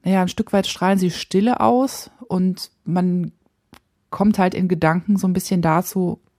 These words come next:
was ist hier eigentlich, was ist hier eigentlich früher passiert? Wie mag das früher ausgesehen haben, als das Ganze tatsächlich noch ein Kloster war? Und diese, diese nachdenkliche Stimmung, ähm, die passt einfach unglaublich gut zu diesen Blautönen, die sich da ergeben. Und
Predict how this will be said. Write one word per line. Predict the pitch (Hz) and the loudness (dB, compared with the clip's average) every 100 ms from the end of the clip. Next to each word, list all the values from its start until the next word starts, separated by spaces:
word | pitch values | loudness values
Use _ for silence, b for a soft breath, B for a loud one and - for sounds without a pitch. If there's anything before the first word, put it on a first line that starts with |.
| - - - | -20 -14 -8
was | 156 | -6
ist | - - | -8 -4
hier | 190 | -2
eigentlich, | 175 175 175 - - | 0 -2 -4 -8 -10
was | 165 180 | -8 -6
ist | 170 | -4
hier | - | -2
eigentlich | 165 - | -2 -2
früher | - 202 | -2 0
passiert? | - 208 - 208 214 208 - | 0 -4 -2 2 2 2 -2
Wie | - 175 | -4 0
mag | 185 180 - | 2 0 0
das | 185 | -4
früher | - 202 185 | 0 4 4
ausgesehen | 175 202 - 180 190 196 | 4 2 -2 0 2 2
haben, | 190 202 214 220 _ _ _ _ _ _ _ - | 2 4 4 2 _ _ _ _ _ _ _ -14
als | - - | -8 -4
das | 180 | -2
Ganze | - 185 175 | 0 -2 -2
tatsächlich | - 170 175 - 190 | -6 -4 -6 -2 0
noch | 175 | 0
ein | 160 | 0
Kloster | - 170 - 165 | -2 -4 -4 -4
war? | 156 196 B B B B B B B B _ | -2 -4 B B B B B B B B _
Und | 185 185 180 - b b b b | 2 4 2 -2 b b b b
diese, | 190 185 180 | 2 4 4
diese | 175 180 | 4 4
nachdenkliche | 170 175 247 214 202 202 - 190 | 6 6 4 2 0 0 0 -2
Stimmung, | - 190 226 226 214 _ _ _ _ | 0 4 6 6 2 _ _ _ _
ähm, | 185 185 185 170 | 0 4 2 0
die | 185 | -4
passt | - - 190 - | -2 -4 -4 -6
einfach | - 175 175 - | -4 -2 -2 -2
unglaublich | 190 185 - 180 - | 0 2 -2 -8 -6
gut | 175 180 | -6 -6
zu | - | -6
diesen | 165 170 165 160 | 0 2 2 2
Blautönen, | - 156 220 - 147 156 160 | 2 4 2 0 0 0 0
die | - | -4
sich | - - | -8 -8
da | - | -6
ergeben. | - 165 156 151 143 | -6 -6 -4 -2 -2
Und | 151 | -2